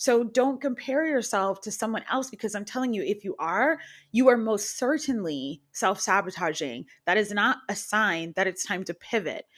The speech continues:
And if you pivot just because you're comparing yourself to someone else's success, maybe financially, maybe you are jealous of their family life, maybe you are, you know, jealous of,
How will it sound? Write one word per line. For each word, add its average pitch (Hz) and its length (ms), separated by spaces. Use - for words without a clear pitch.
And 202 120
if 202 100
you 196 80
pivot 240 580
just 208 360
because 208 580
you're 214 140
comparing 196 480
yourself 190 300
to 185 100
someone 170 340
else's 180 340
success, 175 800
maybe 180 260
financially, 226 880
maybe 180 240
you 170 400
are 151 260
jealous 180 360
of 160 200
their 160 200
family 196 460
life, 233 420
maybe 180 240
you 170 360
are, 151 400
you 196 140
know, 165 120
jealous 175 480
of, 156 520